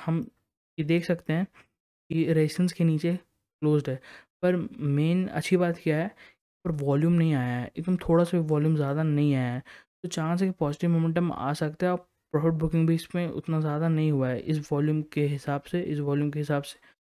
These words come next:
और इस वॉल्यूम के हिसाब से। तो आगे पॉजिटिव मोमेंटम आने का काफ़ी ज़्यादा चांस है, इसे भी आपको वॉच लिस्ट में ऐड कर लेना है। तो जो अगला स्टॉक हम देखने वाले, मैंने आपको बताया था चोला फाइनेंस के बारे में,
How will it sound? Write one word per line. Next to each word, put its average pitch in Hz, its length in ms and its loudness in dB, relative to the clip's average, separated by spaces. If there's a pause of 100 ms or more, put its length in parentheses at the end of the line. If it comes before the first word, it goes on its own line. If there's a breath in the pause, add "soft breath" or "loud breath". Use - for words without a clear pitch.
(120)
और 170 80 4
इस 160 80 4
वॉल्यूम 135 340 2
के 135 120 -6
हिसाब 127 240 -4
से। - 180 -10 (500)
तो 190 80 0
आगे 151 340 -2
पॉजिटिव 165 400 0
मोमेंटम 165 280 2
आने 165 140 0
का 175 80 0
काफ़ी 160 360 -2
ज़्यादा 151 340 -2
चांस 120 460 -4
है, 120 160 -6 (400)
इसे 196 180 2
भी 190 80 2
आपको 180 260 0
वॉच 147 280 2
लिस्ट 165 160 -2
में 156 160 0
ऐड 180 100 -4 (160)
कर 139 120 0
लेना 120 300 -2
है। 117 200 -8 (120)
तो 185 60 -6
जो 180 100 2
अगला 175 360 0
स्टॉक 202 260 0
हम 190 300 2 (680)
देखने 143 220 -2
वाले, 175 180 0
मैंने 170 200 2
आपको 185 180 0
बताया 170 400 4
था 180 100 4
चोला - 800 -6
फाइनेंस 156 460 -2
के - 600 -12
बारे 143 260 0
में, 185 180 2